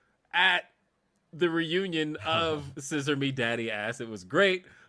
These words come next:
Speaker 1: Uh, everybody loved it. There's no reason to rate this match because there is no real match here. There are really only three matches on this show, like, really, when you break it down. Uh, and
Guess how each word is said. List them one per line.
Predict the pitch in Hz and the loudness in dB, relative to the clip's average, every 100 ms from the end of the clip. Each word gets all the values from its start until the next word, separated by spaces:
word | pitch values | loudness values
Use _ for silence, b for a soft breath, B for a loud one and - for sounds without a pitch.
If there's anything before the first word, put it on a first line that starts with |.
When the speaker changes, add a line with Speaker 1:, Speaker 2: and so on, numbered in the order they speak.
| B | B
Speaker 1:
Uh, | 117 107 101 98 98 | -6 -4 -2 -4 -4
everybody | 139 143 139 139 135 | -2 -2 2 0 2
loved | 127 127 123 | 2 0 0
it. | 127 - _ _ _ | -4 -6 _ _ _
There's | 165 165 | 0 2
no | 156 | 4
reason | 156 151 147 139 | 4 4 0 -2
to | |
rate | 131 135 | 0 0
this | 135 127 | -2 -4
match | 131 127 127 | 0 0 -2
because | 120 110 110 | -6 -6 -6
there | 104 113 | -4 -6
is | 113 104 - | -6 -10 -6
no | 117 117 | 0 0
real | 113 117 110 | 0 -2 -2
match | 107 113 | -4 -4
here. | - 113 113 B B | -6 -6 -6 B B
There | 180 | 2
are | 262 | 4
really | 320 277 | 4 4
only | 156 165 147 | 2 0 -2
three | 131 135 | -2 -2
matches | 113 110 - 110 | -2 -4 -6 -8
on | 104 | -6
this | 101 92 | -8 -8
show, | 98 95 101 | -8 -6 -6
like, | 98 95 | -8 -8
really, | 98 98 95 | -8 -8 -10
when | 95 98 | -10 -10
you | 90 | -10
break | 95 92 | -10 -12
it | 80 | -10
down. | 95 95 101 b b b - | -10 -10 -12 b b b -6
Uh, | 98 95 92 92 92 _ _ _ _ _ _ - | -4 -2 -4 -6 -10 _ _ _ _ _ _ -6
and | 104 104 104 104 101 101 98 | -4 -2 -4 -6 -6 -8 -12